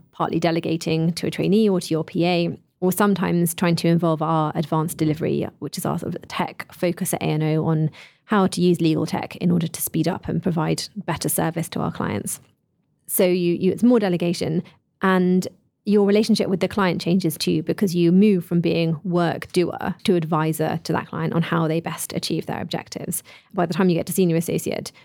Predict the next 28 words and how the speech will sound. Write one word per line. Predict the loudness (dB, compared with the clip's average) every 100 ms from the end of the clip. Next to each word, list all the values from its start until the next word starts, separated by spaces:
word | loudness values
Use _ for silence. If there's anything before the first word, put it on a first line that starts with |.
| _
you're | 2
also | 4 2 2 -2
helping | -2 -4 -4 -4 -4 -8 _ _ _
work | -2 -2 -2
out | -6 -6
what | -2 2
is | 2
best | 0 -4
for | -2
the | 0
A | 2
and | 2
O | 2
team | 0 2 2
as | 2 0
to | -4
how | -2
to | -2
get | -4 -4
the | 0
work | 0 0 0
done, | 2 2
who | 2 0
should | 2 0
do | 0 0
the | 2
work, | 0 -2 -4 -14 _ _ _ -2
and | 2 2